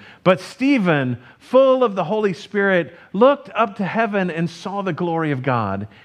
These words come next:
and Jesus standing at the right hand of God. And he said this, "Look," he said,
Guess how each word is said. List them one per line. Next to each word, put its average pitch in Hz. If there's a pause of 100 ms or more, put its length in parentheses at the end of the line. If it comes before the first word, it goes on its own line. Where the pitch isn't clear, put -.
and 143
Jesus 190 (200)
standing 214 (140)
at 165
the 196
right 196
hand 202
of 156
God. 151 (220)
And 180
he 190
said 220
this, 214
"Look," 269
he 226
said, 170